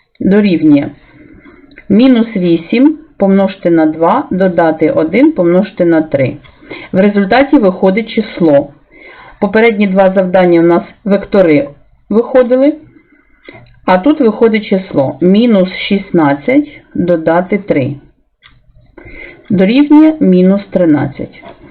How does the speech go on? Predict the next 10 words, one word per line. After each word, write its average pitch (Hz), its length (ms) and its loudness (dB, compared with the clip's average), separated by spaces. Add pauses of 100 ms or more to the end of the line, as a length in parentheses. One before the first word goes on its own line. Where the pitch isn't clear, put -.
(260)
Скалярний 190 520 2
добуток 277 460 0
дорівнює 208 520 2
мінус 180 400 2
тринадцять. 143 760 -2 (920)
Серед 190 220 0
відповідей 247 720 -2
це 185 80 0
відповідь 180 600 -4
Б. 139 220 0